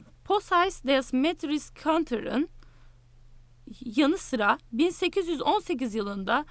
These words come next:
Blanche Nick at Les Six Nains ve Hansel at Gretel, bin sekiz yüz yirmi dokuz yılında yayımladığı Legend Hercule Element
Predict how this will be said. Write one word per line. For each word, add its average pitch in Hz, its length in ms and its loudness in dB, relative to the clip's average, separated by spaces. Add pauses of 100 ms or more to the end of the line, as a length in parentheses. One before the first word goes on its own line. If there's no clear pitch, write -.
(260)
Blanche 330 640 2
Nick 339 360 0
at 254 220 2
Les 285 240 0
Six - 560 -6
Nains 269 400 0
ve 233 280 -2 (180)
Hansel 330 480 -2 (100)
at 294 200 0
Gretel, 254 560 -2 (280)
bin 302 120 4
sekiz 330 440 -2
yüz 277 180 -4
yirmi 269 260 0
dokuz 269 320 -4
yılında 214 300 -2
yayımladığı 196 680 -2 (400)
Legend 359 540 2
Hercule 285 800 0 (140)
Element 285 600 2